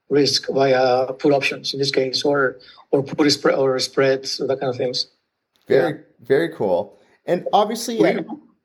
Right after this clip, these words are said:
Speaker 2: oh, go ahead.
Speaker 1: Yeah, sorry. So we, on the other hand, we also have, um, we're looking at, uh,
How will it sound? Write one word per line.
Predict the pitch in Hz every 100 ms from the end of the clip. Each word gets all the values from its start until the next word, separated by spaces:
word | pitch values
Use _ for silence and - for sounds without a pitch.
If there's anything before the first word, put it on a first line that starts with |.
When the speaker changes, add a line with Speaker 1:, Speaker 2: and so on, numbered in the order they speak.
| _ _ _
Speaker 2:
oh, | 156
go | 156
ahead. | 156 196 - _ _ _ _ _ _ _ _ _ _ -
Speaker 1:
Yeah, | 151
sorry. | 160 143 147
So | 170
we, | 156 - 196
on | 175 170
the | 165
other | 185 175
hand, | 175 160
we |
also | 170 175 160
have, | 160 160 147
um, | 151 143 139 139 _ _ _ _ _ _ _ _ _ _ -
we're | 156
looking | 180 180
at, | 160 151 147 - - -
uh, | 139 139